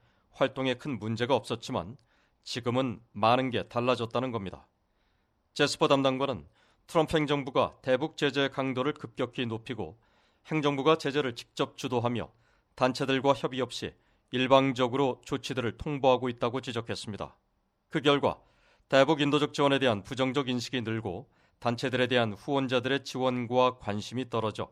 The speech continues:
어려움을 이중고로 겪고 있다는 겁니다. 제스퍼 담당관은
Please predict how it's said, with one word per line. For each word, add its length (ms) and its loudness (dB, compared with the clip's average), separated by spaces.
어려움을 680 2
이중고로 540 -2
겪고 260 -2
있다는 320 -6
겁니다. 340 -8
제스퍼 320 4
담당관은 540 4